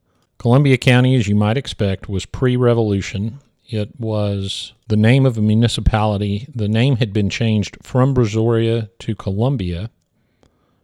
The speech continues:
and then right before the revolution, it was changed back to Brazoria, and that became the name of the county, one of the largest in Texas, Brazoria County.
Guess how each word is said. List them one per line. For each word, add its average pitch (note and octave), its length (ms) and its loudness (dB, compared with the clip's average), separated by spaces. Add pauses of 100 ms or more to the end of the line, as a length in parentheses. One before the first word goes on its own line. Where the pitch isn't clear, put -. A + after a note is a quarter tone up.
(260)
and G2+ 300 -2
then G#2+ 300 2
right B2 260 0
before B2+ 320 0
the A2+ 100 0
revolution, G#2+ 760 -4 (340)
it G#2 60 -12
was G2+ 140 -6
changed B2 440 0
back A2+ 240 -2
to G#2+ 100 -10
Brazoria, G2+ 800 -4 (200)
and G2 120 -4
that F#2+ 160 -6
became G#2 340 -2
the A2 80 0
name A2+ 240 2
of A#2+ 60 -2
the B2 60 -6
county, C3+ 400 -6
one G2 160 -8
of F#2+ 60 -10
the G2 60 -10
largest G#2 460 -4
in A2 100 -6
Texas, - 380 -10
Brazoria G#2 540 -8
County. F#2 420 -14